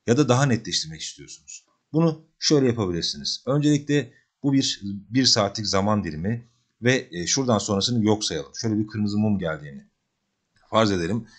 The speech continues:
Elimizde bir zaman makinesi olsun ve, e, günlerden Perşembe yirmi dört Ağustos saat on altıya geri dönmüş olalım şu andaki mumun, e, tarihi ve saati. Şimdi buraya ben şu şekilde bir işaret koyacağım ki,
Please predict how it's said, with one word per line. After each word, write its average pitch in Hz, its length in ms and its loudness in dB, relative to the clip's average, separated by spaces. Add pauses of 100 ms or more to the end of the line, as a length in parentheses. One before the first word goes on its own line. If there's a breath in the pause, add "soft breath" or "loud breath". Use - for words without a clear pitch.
(160 loud breath)
Elimizde 110 380 6
bir 101 80 2
zaman 98 280 4
makinesi 95 400 0
olsun 101 420 0 (320 loud breath)
ve, 104 380 4
e, 82 120 -8
günlerden 95 580 2
Perşembe 95 460 -2
yirmi 95 220 -2
dört 92 180 -2
Ağustos 87 400 -6
saat 90 300 -4
on 196 140 -2
altıya 80 480 -10 (300)
geri 92 240 2
dönmüş 85 460 -4
olalım 90 360 -4
şu 101 160 0
andaki 80 280 -4
mumun, 85 420 -6 (420)
e, 73 220 -8
tarihi 87 400 0
ve 101 80 -2
saati. 76 440 -4 (400)
Şimdi 165 180 -2
buraya 123 340 6
ben 123 280 0
şu - 120 -6
şekilde 110 340 0
bir 104 60 0
işaret 98 380 0
koyacağım 98 380 -2
ki, 85 260 -14